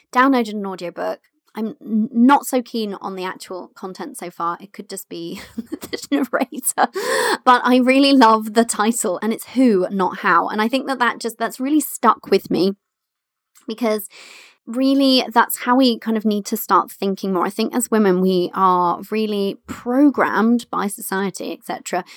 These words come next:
to just automatically, our default position is, "I'll do it.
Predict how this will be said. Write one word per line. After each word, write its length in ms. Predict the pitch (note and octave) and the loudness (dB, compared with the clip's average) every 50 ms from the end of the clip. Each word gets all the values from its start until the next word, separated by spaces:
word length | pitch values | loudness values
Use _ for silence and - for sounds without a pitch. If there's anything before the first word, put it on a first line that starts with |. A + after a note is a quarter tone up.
| - _ _ - | -20 _ _ -8
to 760 | - - - A3 G#3 G3+ G3 G3 G3+ G3 G3 G3 F#3+ F#3+ F#3+ - - - - _ _ | -6 -4 -2 -2 -2 -2 -2 -2 0 0 2 2 2 0 0 -2 -8 -20 -20 _ _
just 220 | - B3 A#3 - _ - | -10 -8 -8 -6 _ 4
automatically, 760 | C4 D4 E4 - - D4 - - B3 - - - A#3 A3 - | 6 6 6 6 6 4 4 4 4 0 -4 -6 -6 -6 -4
our 140 | G#3 G3+ G#3 | -4 -4 -6
default 540 | G3+ - - A#3+ B3 A3+ - B3 A3 - - | -4 0 2 2 2 2 2 0 0 0 -2
position 420 | - - F#3+ G3+ F#3+ - F#3+ F#3 | -4 -6 -4 -4 -4 -2 -4 -4
is, 220 | F3 F3 F3 - _ | -4 -4 -6 -6 _
"I'll 260 | - F#3+ F#3+ F#3 E3 | 0 0 0 0 0
do 180 | D3+ - D3+ - | -4 -6 -6 -8
it. 140 | - - | -8 -10